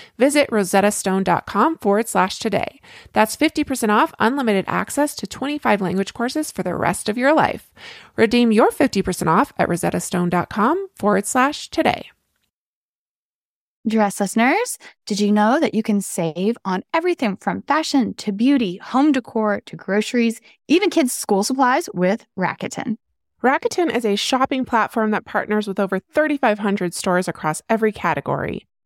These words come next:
Speaker 1: Beauty, clothing, electronics, home, department stores, pets, you name it. You're already shopping at your favorite store, so why not be saving while doing it? It really is a no-brainer.
Speaker 2: How does it work, you ask? Well, stores pay Rakuten a commission for sending them shoppers,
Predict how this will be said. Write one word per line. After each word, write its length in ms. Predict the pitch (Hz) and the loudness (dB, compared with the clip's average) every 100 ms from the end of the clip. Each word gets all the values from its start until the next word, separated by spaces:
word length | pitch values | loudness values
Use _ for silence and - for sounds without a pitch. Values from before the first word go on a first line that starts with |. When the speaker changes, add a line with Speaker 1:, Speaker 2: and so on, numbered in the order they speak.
| _ _ | _ _
Speaker 1:
Beauty, 340 | 202 247 254 262 | -2 0 0 -2
clothing, 560 | - 226 220 233 247 | -2 0 2 2 0
electronics, 840 | - 175 156 - - 202 233 262 - | -2 -2 -2 -6 -2 0 0 -4 -14
home, 440 | - 233 262 277 | -2 0 2 0
department 500 | 220 - 240 277 269 | -2 0 -2 -2 -6
stores, 360 | - 262 262 - | -2 0 0 -4
pets, 500 | - 240 262 - - | -2 -2 -2 -6 -4
you 200 | 208 233 | -2 0
name 260 | 196 190 | 2 2
it. 140 | 165 - _ _ _ _ | 0 -6 _ _ _ _
You're 260 | 254 311 | 0 2
already 300 | - 262 269 | 0 -4 -4
shopping 360 | 247 247 233 226 | -2 0 0 0
at 60 | 220 | 0
your 100 | 220 | 0
favorite 340 | 220 220 - | 0 0 -2
store, 280 | - 214 247 | -2 0 0
so 300 | - 214 208 | 0 0 0
why 280 | 190 190 190 | 0 2 2
not 240 | 240 226 - | 2 0 -2
be 140 | 220 | -6
saving 460 | - 214 208 220 214 | -4 -2 0 0 2
while 240 | 190 196 | 2 0
doing 360 | 202 208 285 185 | 0 0 2 0
it? 140 | 131 | -2
It 140 | - - | -6 -6
really 380 | 190 240 285 233 | -2 0 0 0
is 160 | 233 | -2
a 80 | - | -2
no-brainer. 560 | 196 185 165 165 143 - _ _ _ | 0 0 0 -2 -2 -10 _ _ _
Speaker 2:
How 120 | 175 | -4
does 160 | 170 202 | -2 0
it 80 | 262 | 0
work, 300 | 466 571 - | 0 -2 -2
you 80 | 156 | 0
ask? 420 | 156 320 - - | 0 -2 -6 -14
Well, 500 | - 196 180 165 240 - | -4 0 0 0 -4 -4
stores 400 | - 359 466 - | -8 -6 -6 -8
pay 260 | - 269 302 | -4 -2 0
Rakuten 560 | 208 190 - 226 196 | -2 -4 -6 -4 -4
a 60 | 165 | -4
commission 520 | - 180 180 - 175 | -8 -6 -4 -4 -6
for 140 | 175 | -6
sending 440 | 160 - 226 240 190 | -10 -2 0 2 0
them 180 | 175 - | -4 -6
shoppers, 800 | - - 175 - 127 92 - | -8 -4 -4 -4 -4 -4 -6